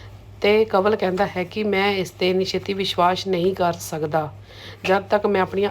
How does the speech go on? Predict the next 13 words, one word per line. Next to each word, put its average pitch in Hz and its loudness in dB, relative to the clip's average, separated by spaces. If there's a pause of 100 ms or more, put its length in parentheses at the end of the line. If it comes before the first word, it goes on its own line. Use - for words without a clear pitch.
ਅੱਖਾਂ 202 2
ਨਾਲ 185 6
ਇਸ 180 -4
ਨੂੰ 196 -2
ਕੰਮ 185 2
ਕਰਦਾ 180 -2
ਨਹੀਂ 190 -2
ਦੇਖ 175 -4
ਲੈਂਦਾ।" 160 -6 (500)
ਤੇ 220 4
ਕੰਵਲ 208 4
ਨੇ 202 0
ਸੋਚਿਆ 190 -4